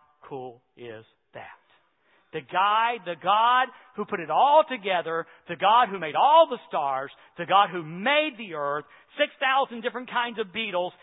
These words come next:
that God says, "You can come into relationship with me. I will call you son or daughter, and you can call me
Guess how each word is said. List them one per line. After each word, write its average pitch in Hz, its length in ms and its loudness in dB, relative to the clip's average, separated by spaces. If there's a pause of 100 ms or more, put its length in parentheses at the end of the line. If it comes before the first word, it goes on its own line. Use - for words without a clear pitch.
(220)
that 285 300 6 (200)
God 226 400 6 (140)
says, 170 160 -6 (100)
"You 269 180 -10
can 175 160 -14
come 196 240 -10
into 151 120 -16
relationship 143 1040 -12 (260)
with 127 140 -16
me. 127 360 -18 (1300)
I 185 240 -4
will 214 160 -6
call 190 280 -6
you 170 160 -16 (140)
son 196 260 -8
or 175 180 -14
daughter, 127 540 -12 (880)
and 107 180 -20
you 131 320 -18 (800)
can 127 100 -16
call 131 300 -8
me 127 280 -18